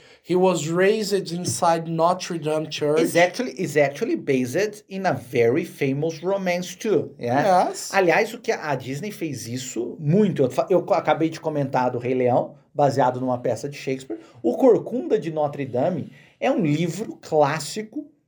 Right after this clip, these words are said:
Speaker 2: que eu esqueci o autor, que não deveria, porque o autor é um clássico, você sabe quem que é. É um clássico absoluto, na verdade. É, depois, depois nosso diretor e editor vai editar e vai colocar aqui embaixo, ó,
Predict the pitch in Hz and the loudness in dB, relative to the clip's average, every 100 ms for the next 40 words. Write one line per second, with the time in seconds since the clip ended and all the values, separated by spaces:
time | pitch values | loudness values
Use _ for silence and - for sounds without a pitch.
0 | _ 139 123 131 - 180 - 139 - 143 | _ -6 -6 -8 -8 -2 2 2 0 -2
1 | 175 143 127 131 127 127 120 - - - | -2 -4 -2 0 0 0 -2 -4 -6 -4
2 | 120 120 127 127 120 127 117 120 123 135 | -2 -2 0 0 0 0 -2 -2 -8 -4
3 | 135 143 147 - 123 - _ - - - | -4 -4 -10 -6 -8 -10 _ -20 -20 -20
4 | _ 226 233 - 190 190 - 180 185 - | _ 6 6 2 0 0 -4 -4 -4 -2
5 | 175 151 147 165 113 - - 139 131 123 | -4 -2 -2 -4 -10 -16 -10 -4 0 0
6 | 110 113 135 147 185 160 147 131 127 127 | 0 0 0 -2 -12 0 2 4 4 2
7 | 139 139 190 196 - - - _ _ 175 | 2 2 2 0 -4 -16 -20 _ _ -2
8 | 156 202 196 190 - 151 160 156 160 151 | 2 4 4 0 -2 0 2 2 4 2
9 | 151 139 143 170 156 160 143 147 156 165 | 2 0 0 2 4 2 0 0 0 0
10 | 170 170 170 156 180 170 143 143 143 139 | -2 0 0 -2 -4 0 2 2 0 0
11 | 123 | 0